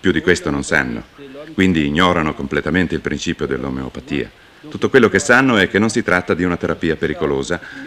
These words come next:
e che questa terapia offre loro la possibilità di curare una malattia che altrove non sono riusciti a curare.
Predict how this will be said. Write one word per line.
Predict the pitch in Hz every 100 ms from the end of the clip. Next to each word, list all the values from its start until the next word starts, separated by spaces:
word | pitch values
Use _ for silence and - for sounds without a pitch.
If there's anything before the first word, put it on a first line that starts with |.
| - - 147
e | 208
che | - 92
questa | 101 107
terapia | 113 131 117 117 101
offre | 104 - 117
loro | 95 90
la | 87
possibilità | 110 - 120 113 85 80
di | 78
curare | 92 87 80 78
una | 73 80
malattia | 95 110 95 95 104
che | 92
altrove | 110 - 80 87
non | 107 101
sono | 78 76
riusciti | 90 85 - 76
a | 73
curare. | - 60 53 55 - -